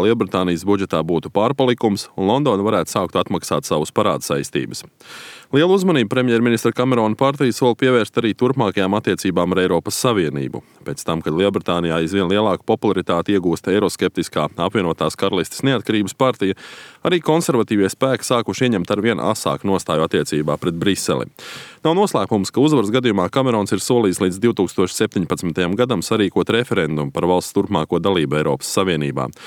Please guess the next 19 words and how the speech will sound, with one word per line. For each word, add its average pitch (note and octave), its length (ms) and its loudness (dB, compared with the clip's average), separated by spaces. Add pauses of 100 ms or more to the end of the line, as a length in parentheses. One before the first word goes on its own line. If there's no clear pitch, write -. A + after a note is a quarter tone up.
(280)
ko D#2 100 0
premjers A#2+ 400 0
uzskata G#2 320 0
par - 240 -4
pārāk G2+ 400 0
birokrātisku F2+ 720 0
un C#2+ 80 -6
pārāk F2 400 0
nedemokrātisku. C#2+ 920 -4 (560)
Ļoti G2+ 240 2
asi - 240 -4
konservatīvā G2+ 580 2
partija G2+ 380 0
nolēmusi G2 500 0
cīnīties G2 440 0
pret - 180 -4
pieaugošo G2 640 0
imigrantu E2 460 -2
skaitu, F2+ 340 -2